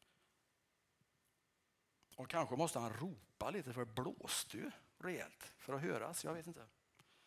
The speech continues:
Och så kommer den här berättelsen om hur Jesus, eller om hur Petrus fick gå på vattnet också. Det händer en enda gång.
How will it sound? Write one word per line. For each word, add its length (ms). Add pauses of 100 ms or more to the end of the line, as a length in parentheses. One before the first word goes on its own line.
(760)
Och 100
så 100
kommer 280
den 120
här 100
berättelsen 720
om 120
hur 80
Jesus, 640
eller 180
om 100
hur 80
Petrus 680
fick 140 (220)
gå 200
på 80
vattnet 400
också. 400 (800)
Det 100
händer 580 (260)
en 320
enda 340
gång. 440